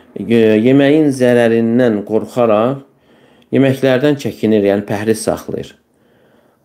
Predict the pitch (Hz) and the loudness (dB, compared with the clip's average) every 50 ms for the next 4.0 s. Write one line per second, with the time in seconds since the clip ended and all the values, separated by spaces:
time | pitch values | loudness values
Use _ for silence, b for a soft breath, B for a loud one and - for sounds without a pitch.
0 | _ _ _ - 120 143 151 151 139 127 117 110 107 104 98 95 95 92 92 - | _ _ _ -4 -2 0 2 2 2 2 2 2 0 0 0 0 -2 -4 -6 -4
1 | - 117 117 117 117 110 101 101 107 107 107 107 107 107 120 123 123 113 104 98 | -2 0 0 2 0 0 -2 -4 -2 0 0 0 2 0 0 0 0 0 -2 -2
2 | 95 - - - _ _ _ _ _ - 156 156 311 - - - - 113 107 107 | -6 -8 -10 -16 _ _ _ _ _ -2 -2 -2 0 -4 -8 -2 0 0 0 2
3 | 107 101 95 95 98 101 95 92 92 92 95 98 98 110 120 131 127 110 - | 0 -2 -2 -2 -2 -2 -2 -2 -2 -2 -4 -4 -2 0 0 0 0 -2 -4